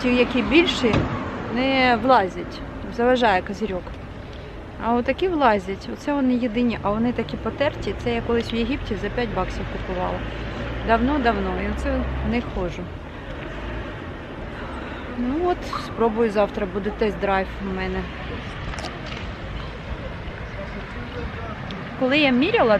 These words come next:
то мені, е, більше подобалось, коли я в дзеркало дивилась, оті інша моделька, такі, ну, такі більш квадратні на мені. А, а ці взагалі не сподобались. Але коли я зняла шматочок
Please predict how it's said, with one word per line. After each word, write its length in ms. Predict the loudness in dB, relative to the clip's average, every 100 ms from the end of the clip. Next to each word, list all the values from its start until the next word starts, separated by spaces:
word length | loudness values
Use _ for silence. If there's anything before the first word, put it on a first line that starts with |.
| 4
то 120 | 4
мені, 440 | 4 4 4 4
е, 760 | 2 4 6 8 8 6 6 4 0
більше 480 | 0 0 2 2 2 0
подобалось, 540 | -2 0 2 2 2 0
коли 140 | 0
я 80 | 2
в 100 | 4
дзеркало 340 | 4 4 2
дивилась, 400 | -2 0 0 0 -2 -8 -10 -10 -6 -4
оті 240 | 0 0 4
інша 280 | 4 4
моделька, 420 | 0 0 -2 -2 -4
такі, 200 | -4 -4
ну, 680 | -6 -6 -8 -8 -6 -4 -4 -6
такі 180 | -8 -8 -8 -6 -4
більш 160 | -2 -2
квадратні 520 | -2 2 2 2 -4 -6 -6 -6 -6 -2
на 80 | 0
мені. 280 | 0 0 -2 -6 -6 -6 -4 -4 -4 -2
А, 300 | 0 2 2 2
а 80 | 0
ці 200 | 2 0 0
взагалі 320 | 0 2 4 2
не 120 | 0
сподобались. 500 | -4 -4 -4 -4 -8 -4
Але 200 | -2 0 0
коли 180 | 2
я 260 | 2 4 2 0 -10 -10 -6 -4
зняла 420 | 2 4 6 6 4 -2 -4
шматочок 460 | -4 -2 -2 -4